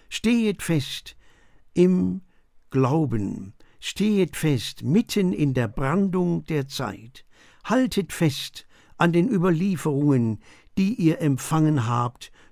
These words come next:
durch unser Wort. Lassen wir uns den kostbaren Schatz nicht nehmen, den wir im Wort Gottes finden. In ihm sind alle Kräfte der Ewigkeit enthalten.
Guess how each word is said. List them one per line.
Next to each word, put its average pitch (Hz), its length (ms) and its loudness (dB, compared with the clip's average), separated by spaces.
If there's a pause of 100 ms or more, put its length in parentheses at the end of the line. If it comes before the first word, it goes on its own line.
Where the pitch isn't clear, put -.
(120)
durch 247 420 2
unser 143 440 2
Wort. 98 500 -6 (600)
Lassen 202 400 0
wir 170 160 2
uns 135 540 2 (340)
den 117 240 -2
kostbaren 151 720 -2
Schatz - 440 -6
nicht 208 440 -4
nehmen, 131 680 0 (460)
den 202 300 2
wir 165 380 -2 (300)
im 156 220 2
Wort 135 300 0
Gottes 135 480 -4
finden. 104 720 -6 (440)
In 131 180 0
ihm 226 480 0 (260)
sind 131 440 -2
alle 196 360 2
Kräfte - 640 -6
der 123 300 -4
Ewigkeit 151 760 -4
enthalten. 113 880 -8